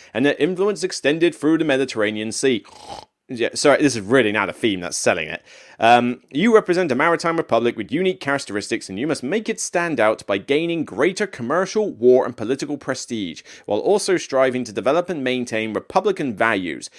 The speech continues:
A great score alone might not be enough to win if you can't preserve the republican nature.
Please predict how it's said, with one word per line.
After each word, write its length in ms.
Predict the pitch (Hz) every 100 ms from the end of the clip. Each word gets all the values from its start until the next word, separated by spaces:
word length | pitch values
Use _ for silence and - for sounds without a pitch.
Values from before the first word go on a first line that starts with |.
| - -
A 60 |
great 280 | 92 170 190
score 300 | - 196 185
alone 300 | 151 135 131
might 180 | 104 -
not 220 | 160 -
be 60 | 160
enough 200 | 160 -
to 100 | 151
win 260 | 240 226 202
if 100 | 120
you 80 |
can't 440 | 117 - 165 170 -
preserve 400 | 147 123 127 123
the 100 | 127
republican 720 | 131 - - 95 101 104 95
nature. 460 | 113 117 - -